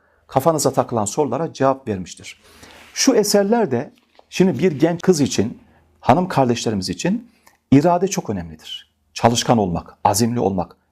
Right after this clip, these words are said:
tembel olmamak, gaflet içerisinde olmamak. Bunun için de irademiz çok çok önemli. Allah'ın bize verdiği cüz'i iradeyi güzelce kullanabilmek.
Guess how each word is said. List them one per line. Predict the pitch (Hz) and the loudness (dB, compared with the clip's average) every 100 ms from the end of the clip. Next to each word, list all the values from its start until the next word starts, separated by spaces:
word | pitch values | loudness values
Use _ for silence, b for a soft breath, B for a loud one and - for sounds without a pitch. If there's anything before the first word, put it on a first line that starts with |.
| _ | _
tembel | 135 151 160 | 2 2 2
olmamak, | 156 131 92 - | 0 0 -4 -2
gaflet | 110 110 143 - | -2 -2 -4 -2
içerisinde | 127 120 135 | -4 -4 -4
olmamak. | 117 110 87 - B B B B | -4 -4 -6 -10 B B B B
Bunun | 131 233 | 2 2
için | 233 202 | 0 0
de | 139 - | 0 -2
irademiz | 113 139 143 151 190 196 - _ _ _ - | -2 0 0 -4 -4 -4 -6 _ _ _ 2
çok | 208 202 | 2 4
çok | 160 | -2
önemli. | 117 101 90 | -2 -4 -2
Allah'ın | 107 113 131 135 | 0 0 0 -2
bize | 127 127 | -2 0
verdiği | 117 117 107 - | -2 -4 -10 -8
cüz'i | 117 - 156 | -6 -2 -2
iradeyi | 156 120 104 110 170 175 | 0 0 -2 -2 -6 -6
güzelce | 110 131 135 113 | 2 2 2 -4
kullanabilmek. | - 101 95 90 87 160 - | -6 -4 -4 -4 -6 -6 -8